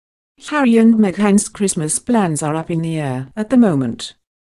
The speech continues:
Harry always spends Christmas with the Queen and the rest of his family at Sandringham, but only married partners are permitted to attend the festivities, so Meghan isn't invited,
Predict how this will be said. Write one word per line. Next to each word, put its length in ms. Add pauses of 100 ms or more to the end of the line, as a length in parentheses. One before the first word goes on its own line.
(960)
Harry 260
always 400
spends 420
Christmas 540
with 140
the 40
Queen 480
and 160
the 120
rest 320
of 100
his 180
family 440
at 100
Sandringham, 840
but 140
only 280
married 420
partners 600
are 160
permitted 460
to 100
attend 380
the 40
festivities, 1000
so 560
Meghan 420
isn't 280
invited, 680